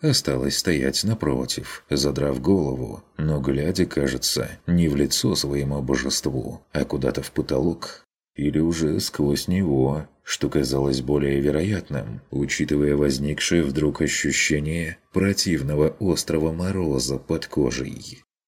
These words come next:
Фульво рядом переступил с ноги на ногу, зябко поддернув ворот. Однако сделал это всего лишь по причине дующего в проход берегового ветра.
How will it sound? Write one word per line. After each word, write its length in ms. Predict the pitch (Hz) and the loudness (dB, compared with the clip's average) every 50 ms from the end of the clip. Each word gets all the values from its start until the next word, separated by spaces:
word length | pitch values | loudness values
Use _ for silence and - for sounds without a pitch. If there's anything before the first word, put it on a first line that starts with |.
| _ _ _ | _ _ _
Фульво 520 | - - 104 85 87 90 92 90 98 98 98 | -4 -2 0 2 4 2 4 4 4 4 4
рядом 500 | 98 95 92 90 87 87 92 92 90 87 | 4 2 0 0 0 0 -2 -2 -2 -2
переступил 680 | 98 95 90 87 - - - 82 - - 90 87 87 85 | -2 0 0 0 -2 -2 -4 -4 0 2 2 2 4 2
с 100 | - - | 0 0
ноги 340 | 87 87 85 73 80 92 | 0 -2 0 0 0 0
на 200 | 87 90 90 85 | 0 2 0 0
ногу, 420 | 78 76 76 71 69 71 60 - - - _ - | 0 -2 -4 -4 -4 -4 -4 -6 -10 -16 _ -8
зябко 460 | - 117 123 131 85 67 - - - 78 | -4 0 2 2 2 2 0 -6 -8 -6
поддернув 800 | - - 92 92 80 71 80 71 65 69 73 82 80 - - - | -2 -2 -2 -2 0 0 0 0 0 0 -4 -6 -8 -8 -8 -6
ворот. 560 | 101 95 92 82 73 - - - - - - _ _ _ _ | -2 0 0 0 2 0 0 -2 -4 -16 -18 _ _ _ _
Однако 440 | - 71 71 64 69 73 71 - 76 | -4 -4 -4 -2 -4 -6 -2 -2 0
сделал 480 | 71 67 62 - 110 107 87 76 71 71 | 0 0 2 2 2 4 4 2 2 0
это 160 | 69 - 69 | 0 -2 -2
всего 360 | 65 - - 78 69 67 62 | -2 0 -2 0 0 0 -2
лишь 340 | 50 - - - - - - - | -2 -4 -6 -6 -6 -6 -2 0
по 100 | 123 123 | 0 2
причине 540 | - 117 110 104 - - 107 98 92 92 | 2 2 0 2 2 0 -2 0 0 -2
дующего 720 | 82 - 101 113 113 87 71 64 - - - 73 73 71 | -2 0 2 2 2 2 2 0 0 0 0 0 0 0
в 80 | - - | -2 0
проход 560 | - 80 78 73 - - 135 110 - - - | 0 0 0 0 -2 2 2 2 2 0 -6
берегового 720 | 73 69 71 95 92 92 82 92 90 90 92 95 90 90 90 | -6 -2 0 2 2 2 2 2 0 2 2 2 2 4 2
ветра. 640 | 85 85 104 98 80 - - - - - - - | 2 4 2 2 2 0 -2 -4 -4 -6 -8 -18